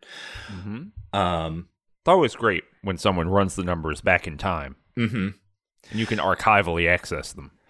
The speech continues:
Speaker 2: So, uh, this is, this is a little bit before today's, uh,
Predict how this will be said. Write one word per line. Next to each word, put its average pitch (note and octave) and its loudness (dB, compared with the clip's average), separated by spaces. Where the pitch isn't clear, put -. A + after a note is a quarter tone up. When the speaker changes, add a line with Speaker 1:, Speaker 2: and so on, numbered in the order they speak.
Speaker 2:
So, G#2+ 4
uh, F#2+ 4
this C#3 2
is, C3+ 2
this B2 -8
is B2 -4
a G#2+ 8
little D3+ 6
bit D3 6
before G#2+ 4
today's, F#2+ -2
uh, E2 -2